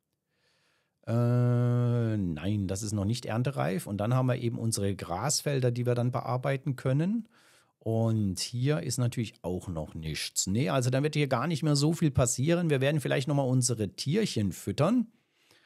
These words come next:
Noch ein bisschen was einwerfen, damit sie auf jeden Fall unbeschadet in den nächsten Monat kommen. Jetzt muss ich nochmal schauen. Was haben wir hier drauf gepackt? Äh, nee, das war doch jetzt, nee, nee, das war Gerste, oder? Gerste, okay, alles klar.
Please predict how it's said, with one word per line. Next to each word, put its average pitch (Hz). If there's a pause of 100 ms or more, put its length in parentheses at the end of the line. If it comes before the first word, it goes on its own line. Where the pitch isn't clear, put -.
(360)
Noch 113
ein 131
bisschen 143
was 127
einwerfen, 156
damit 131
sie 123
auf 104
jeden 139
Fall 113
unbeschadet 123
in 110
den 104
nächsten 104
Monat 95
kommen. 98
Jetzt 98
muss 104
ich 107
nochmal 98
schauen. 87
Was 92
haben 160
wir 165
hier 165
drauf 151
gepackt? - (1200)
Äh, 104 (100)
nee, 85
das -
war 92
doch 90
jetzt, - (340)
nee, 90
nee, 107
das 87
war 87
Gerste, 107
oder? 135
Gerste, -
okay, 78
alles 82
klar. 67